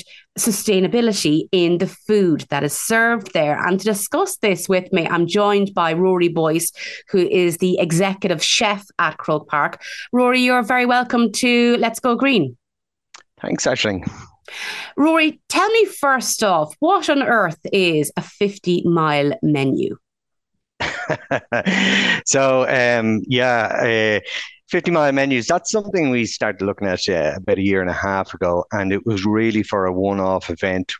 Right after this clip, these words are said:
Speaker 2: we, uh, did in Croke Park. And we had a look at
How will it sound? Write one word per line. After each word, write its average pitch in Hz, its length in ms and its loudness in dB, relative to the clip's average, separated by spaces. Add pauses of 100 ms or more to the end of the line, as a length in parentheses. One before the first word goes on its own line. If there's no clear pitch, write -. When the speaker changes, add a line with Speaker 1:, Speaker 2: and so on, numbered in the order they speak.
Speaker 2:
we, 92 360 0
uh, 87 460 -2 (100)
did 92 260 0
in 95 220 -4
Croke 90 320 -4
Park. 90 420 -4 (440)
And 110 140 -2
we 110 100 0
had 117 180 0
a 110 80 0
look 107 220 0
at 104 140 0